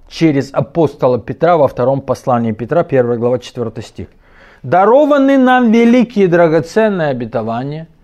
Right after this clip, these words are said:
дабы вы», то есть у них есть цель у обетований,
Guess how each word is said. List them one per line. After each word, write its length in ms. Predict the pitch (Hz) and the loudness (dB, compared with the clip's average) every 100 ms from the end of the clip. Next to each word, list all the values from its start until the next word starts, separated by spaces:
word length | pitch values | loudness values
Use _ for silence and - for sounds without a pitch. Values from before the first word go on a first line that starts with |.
| _ _ _ _ | _ _ _ _
дабы 600 | - 127 240 269 202 269 | -8 -2 0 0 0 2
вы», 500 | 247 240 240 123 - - - | 2 2 2 0 -4 -20 -8
то 80 | 127 | -8
есть 140 | - - | -8 -6
у 80 | |
них 320 | 139 208 233 - | 0 0 0 -4
есть 500 | 123 131 170 - - - | -2 2 2 0 -12 -10
цель 380 | - 165 104 - - - _ _ _ 113 | 0 2 0 -4 -16 -20 _ _ _ -4
у 120 | 123 | -2
обетований, 640 | 139 175 185 135 85 - | 0 0 0 0 -4 -12